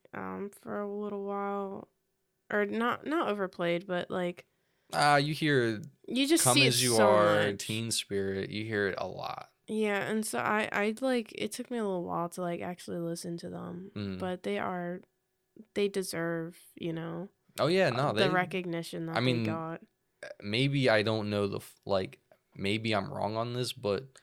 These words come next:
Speaker 2: from my understanding, they invented grunge,
Speaker 1: Mm.
Speaker 2: which grunge is dope.
Speaker 1: I don't know, but I should mention The Strokes. They are one, they are actually, like, in the top for me.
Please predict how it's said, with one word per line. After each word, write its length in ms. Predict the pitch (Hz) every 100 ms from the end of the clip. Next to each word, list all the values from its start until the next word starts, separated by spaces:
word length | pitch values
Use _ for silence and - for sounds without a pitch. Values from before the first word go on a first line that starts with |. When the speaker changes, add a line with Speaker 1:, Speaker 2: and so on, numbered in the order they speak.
| _
Speaker 2:
from 160 | -
my 80 | 123
understanding, 500 | 165 123 120 110 95
they 120 | 98
invented 560 | 98 95 98 98 - -
grunge, 600 | - 95 - 131 135 - _ _
Speaker 1:
Mm. 300 | 190 180 170
Speaker 2:
which 140 | 107 -
grunge 200 | 135 143
is 140 | 101
dope. 280 | - 80 - _ _ - _ -
Speaker 1:
I 100 | 240
don't 120 | 247
know, 160 | 214 185
but 220 | 185 175 -
I 420 | 202 220 226 220
should 300 | 220 220 202
mention 800 | 190 175 180 - 180 175 170 170 - -
The 200 | 185 175
Strokes. 800 | - - 160 160 127 - - -
They 240 | 185 185
are 100 | 202
one, 260 | 208 190 180
they 180 | 196 196
are 80 | 196
actually, 600 | 185 185 - 196 180 170
like, 220 | 175 170 175
in 80 |
the 80 | 170
top 400 | 165 180 170 -
for 260 | - - 180
me. 380 | 175 165 170